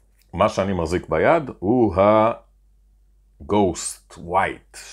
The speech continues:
שהם טוענים שהגוסט ווייט יש לו גם גווני חלחל שמתערבבים פה ומתגווננים להם, או איך שזה לא נקרא.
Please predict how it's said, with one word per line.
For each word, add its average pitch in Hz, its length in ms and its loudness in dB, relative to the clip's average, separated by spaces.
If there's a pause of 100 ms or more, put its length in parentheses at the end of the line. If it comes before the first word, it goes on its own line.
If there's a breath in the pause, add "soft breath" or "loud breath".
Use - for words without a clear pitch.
(280)
שהם 160 480 2
טוענים 104 300 -4
שהגוסט 101 600 -2
ווייט 92 300 4 (520 soft breath)
יש 85 180 -10
לו 90 120 -6
גם 87 220 -4
גווני 78 360 -6 (120)
חלחל 85 760 -6
שמתערבבים 76 1200 -10
פה 90 260 -10
ומתגווננים 78 1300 -8
להם, 101 240 -4
או 73 80 -8
איך - 120 -14
שזה 73 220 -12
לא 73 140 -8
נקרא. 73 320 -18